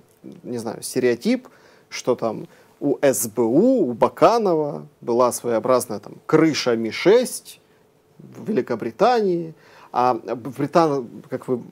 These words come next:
удачно заметили, у британцев своих проблем сейчас много, и поэтому инициативу,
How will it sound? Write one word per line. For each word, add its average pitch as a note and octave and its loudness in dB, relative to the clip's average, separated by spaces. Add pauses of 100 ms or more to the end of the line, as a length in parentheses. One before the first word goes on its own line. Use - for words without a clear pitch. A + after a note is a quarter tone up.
(200)
удачно B2 -2
заметили, A2+ -6
у A2+ -4
британцев B2 -4
своих A#2+ -4
проблем A#2 -2
сейчас - -14
много, F3+ 2
и B2 -6
поэтому C3+ 0
инициативу, G3+ -2